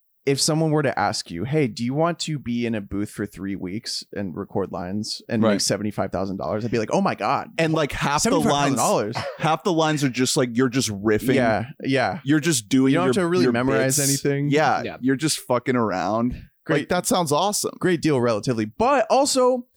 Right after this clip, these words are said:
Speaker 1: there's no one else on earth who this could be.
Speaker 3: Yeah.
Speaker 2: Right.
Speaker 1: So, like, he <laughs> does deserve a lot more.
Speaker 3: I think that he ends up, he kind of gets overpaid for King of Thieves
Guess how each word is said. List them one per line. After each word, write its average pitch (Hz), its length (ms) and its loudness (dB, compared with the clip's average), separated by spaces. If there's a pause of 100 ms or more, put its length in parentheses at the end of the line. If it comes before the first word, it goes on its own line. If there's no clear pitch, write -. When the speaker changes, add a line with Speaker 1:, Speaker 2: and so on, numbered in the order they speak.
(120)
Speaker 1:
there's 196 460 2
no 185 160 4
one 226 180 4
else 226 180 2
on 214 160 2 (200)
earth 190 400 2 (140)
who 165 200 0
this 139 220 0
could 120 200 -6
be. 82 300 -12
Speaker 3:
Yeah. 107 180 -2
Speaker 2:
Right. 196 120 2
Speaker 1:
So, 196 160 2
like, 185 380 -2
he 190 200 -8
<laughs> 160 140 -8
does 180 180 -2
deserve 147 480 -6
a - 20 -14
lot - 160 -2
more. 113 360 -4 (240)
Speaker 3:
I 185 100 -2
think 302 260 -2
that 349 180 2
he 226 260 0
ends 190 240 2
up, 185 160 0
he 185 420 -6
kind 247 280 -2
of 302 200 -2
gets 214 320 0 (140)
overpaid 127 960 2
for 104 500 -2
King 113 260 -2
of 90 80 -8
Thieves 85 640 -10